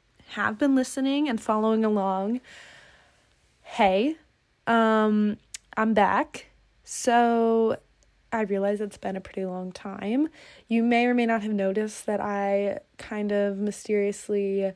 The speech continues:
fell off the face of the earth for a little bit and took a leave of absence, you might say, from the podcast.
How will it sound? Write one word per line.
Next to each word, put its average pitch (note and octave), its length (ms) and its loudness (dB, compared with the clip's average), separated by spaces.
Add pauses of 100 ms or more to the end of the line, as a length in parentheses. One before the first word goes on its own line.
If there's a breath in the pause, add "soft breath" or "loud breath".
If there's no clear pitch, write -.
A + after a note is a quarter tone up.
(360 soft breath)
fell G#3 340 0
off G#3 180 0
the A3 80 -2
face G#3 240 -2
of G3+ 80 -6
the F#3+ 120 -6
earth F#3+ 240 -4
for - 140 -6
a G#3 60 0
little G#3 220 -2
bit G#3+ 280 -6
and G3+ 140 -8
took G3 320 -12 (320)
a F#3+ 560 -8 (120)
leave G3+ 360 -2
of G3 180 -4
absence, A#3 760 -6
you A#3 200 -2
might A#3+ 280 -2
say, B3 540 -4
from A3+ 560 0
the G#3+ 120 -6
podcast. A3+ 920 -4